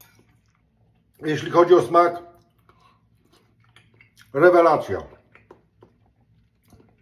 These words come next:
Naprawdę, to jest tak pyszne, że coś niesamowitego.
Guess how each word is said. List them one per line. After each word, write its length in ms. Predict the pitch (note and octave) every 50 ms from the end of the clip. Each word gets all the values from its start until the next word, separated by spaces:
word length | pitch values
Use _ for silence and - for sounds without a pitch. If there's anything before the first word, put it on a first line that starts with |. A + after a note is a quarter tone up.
| _ _
Naprawdę, 440 | B2 D3 D3 - E3 D#3+ C3+ C#3 B2+
to 100 | B2+ C#3+
jest 180 | C#3+ B2+ - -
tak 260 | F3+ F3+ F3+ F3+ -
pyszne, 580 | F#3+ F3 - - - D#3 D#3+ D#3 D#3 C3+ - - - _ _ _ _ _ _ _ _ _ _ _ _ -
że 100 | D3 D3
coś 180 | - E3+ C3+
niesamowitego. 840 | C#3 D3+ B2 D3 C#3 C#3 C#3+ C#3 C3+ A#2+ C3+ B2 A2+ G2+ F2+ -